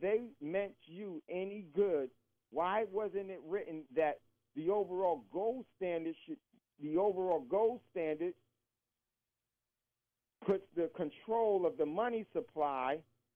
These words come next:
in the people's hands instead of the Federal Reserve? It didn't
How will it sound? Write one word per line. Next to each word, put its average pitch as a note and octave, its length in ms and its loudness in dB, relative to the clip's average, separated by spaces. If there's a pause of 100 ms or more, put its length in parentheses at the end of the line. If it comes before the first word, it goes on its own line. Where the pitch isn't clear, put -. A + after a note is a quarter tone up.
in B2+ 240 2
the A2 180 4 (200)
people's F3 680 0 (240)
hands A#2+ 480 -2
instead E3 640 0
of C3 180 -2
the A#2 100 -10 (120)
Federal A2+ 280 -4
Reserve? G#2 500 -8
It C#3+ 120 -12
didn't D3 240 -8